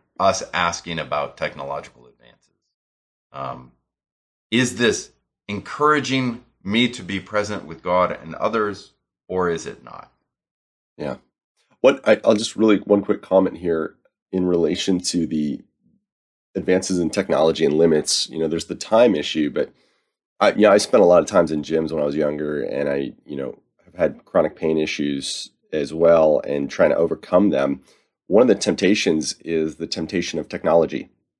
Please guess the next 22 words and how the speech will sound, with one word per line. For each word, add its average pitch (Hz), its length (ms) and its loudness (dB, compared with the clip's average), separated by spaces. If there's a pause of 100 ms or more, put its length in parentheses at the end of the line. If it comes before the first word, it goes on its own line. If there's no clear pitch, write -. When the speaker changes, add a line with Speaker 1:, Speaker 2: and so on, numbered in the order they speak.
Speaker 2:
uh, 78 240 0
that 78 240 0
I, 80 460 0 (420)
if 87 260 0
I 82 420 2
watch 87 340 0
enough 95 240 0
YouTube 107 400 -2
videos 78 760 0
on 78 160 2
how 82 260 0
to, 78 320 4
you 82 120 -6
know, 73 340 -4 (320)
reset 92 560 2
my 80 140 2
shoulder 85 400 2
in 80 60 0
the 78 60 -2
right 76 180 0
position, 78 560 -2 (100)
or 78 320 0